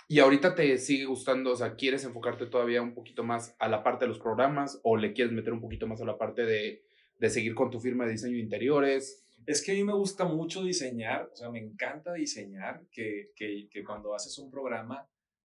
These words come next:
Speaker 2: como que la satisfacción es así inmediata, es, es así como rápido. El interiorismo sí, o sea, lo disfruto y todo, pero a veces tardamos hasta seis, ocho meses, un año para terminar una casa.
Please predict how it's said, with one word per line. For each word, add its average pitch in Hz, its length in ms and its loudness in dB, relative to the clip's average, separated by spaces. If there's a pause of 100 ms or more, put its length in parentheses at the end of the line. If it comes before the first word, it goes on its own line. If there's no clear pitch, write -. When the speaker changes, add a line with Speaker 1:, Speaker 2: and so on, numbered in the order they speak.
Speaker 2:
como 107 260 -10
que 110 120 -10
la 98 260 -4
satisfacción 104 680 -8
es 120 100 -6
así 123 300 -6
inmediata, 110 540 -6
es, 95 180 -8
es 104 140 -8
así 113 280 -12
como 117 260 -12
rápido. 104 500 -8 (340)
El 113 120 -4
interiorismo 123 580 -4
sí, 127 300 -4
o 107 60 -4
sea, 101 140 -10
lo 101 100 -6
disfruto 113 480 -12
y 117 60 -10
todo, 110 360 -2
pero 98 220 -6
a 90 80 -8
veces 95 320 -14
tardamos 98 560 -12
hasta 95 240 -16
seis, 98 420 -10
ocho 98 280 -16
meses, 98 440 -16
un 101 160 -18
año 101 440 -16
para 90 240 -14
terminar 92 380 -18
una 95 200 -18
casa. 98 600 -8